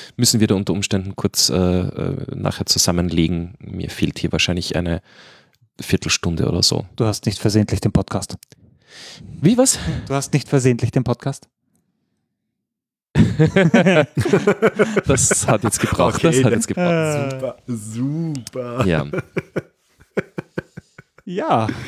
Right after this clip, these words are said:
Speaker 2: aber sonst Genussmittel, noch
Speaker 1: Naja.
Speaker 2: mal kurz auf Alkohol zu kommen.
Speaker 1: Ich wollte grad sagen, wir sind halt, äh, jetzt die ganze Zeit schon sehr spezifisch auf, auf, auf, auf so Essen
Speaker 2: Essen,
Speaker 1: gewesen.
Speaker 2: ja,
Speaker 1: Es gibt ja
Speaker 2: Trinken.
Speaker 1: alle möglichen anderen Genussmittel
Speaker 2: Mhm.
Speaker 1: auch.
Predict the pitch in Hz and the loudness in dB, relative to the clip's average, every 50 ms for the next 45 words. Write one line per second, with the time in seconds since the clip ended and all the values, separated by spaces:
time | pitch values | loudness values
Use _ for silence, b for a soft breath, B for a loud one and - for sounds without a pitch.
0 | - - 147 139 139 135 123 135 131 151 190 208 - - - - 120 - - _ | -12 -8 -2 -2 -2 0 2 2 2 2 2 0 -2 -6 -10 -12 -12 -12 -12 _
1 | - 156 143 143 156 185 - - - 160 156 - - 175 180 190 190 190 190 190 | -6 -6 -4 -4 -8 -8 -8 -4 0 0 -2 0 0 0 0 2 0 -2 -4 -4
2 | 170 156 147 151 151 160 170 190 - - - 196 - - 175 - - - 143 190 | -4 0 2 4 6 6 4 4 4 2 2 2 2 0 -6 -6 -4 -4 -4 -4
3 | 240 - 233 180 135 120 117 113 104 - - 117 - 123 123 110 107 110 120 156 | -2 2 4 4 6 6 4 2 0 -2 -8 -6 -4 0 0 2 2 2 0 2
4 | 208 - 117 - - 127 - - 135 135 127 101 101 - - 131 131 127 127 113 | 2 2 2 0 -2 -4 2 2 2 2 4 2 0 2 2 0 2 2 2 2
5 | - - - _ 90 101 98 95 98 - - - 104 110 107 123 113 - 107 92 | 0 -4 -4 _ 2 2 4 2 0 0 -2 -2 -2 -2 -2 -2 0 0 0 0
6 | 107 101 - - - 117 135 - - 104 - - - 135 - - 104 98 - - | 0 0 0 2 2 0 0 0 -4 -4 -4 -2 -2 -2 0 0 2 2 2 0
7 | - - 92 92 - - - - 90 - - - - - _ - 90 - - - | 2 2 0 0 0 -6 -4 -4 -4 -4 -4 -14 -16 -12 _ -8 -8 -8 -8 -14
8 | - - - - - - - 90 85 87 90 - b b b b b b b b | -14 -14 -6 -4 -4 -2 -2 -4 -8 -8 -12 -16 b b b b b b b b
9 | b b _ _ _ - 139 - - - 104 92 90 - - 127 127 - 87 87 | b b _ _ _ -2 0 0 0 0 -2 -4 -4 -4 -6 -4 -2 0 0 0
10 | 127 127 123 117 120 131 135 - 160 - - 98 - - 110 127 131 123 123 127 | 0 -2 -2 -2 -2 -2 -2 -4 -2 0 0 0 2 2 2 4 4 4 4 2
11 | - 123 - - 120 - 104 110 113 110 107 104 104 110 113 - - 104 - - | 2 -2 -4 -4 -2 -2 -2 -2 -2 -4 -4 -2 -2 -4 -4 -4 -6 -6 -6 -4
12 | - - - 92 - - | -4 -4 -4 -6 -8 -10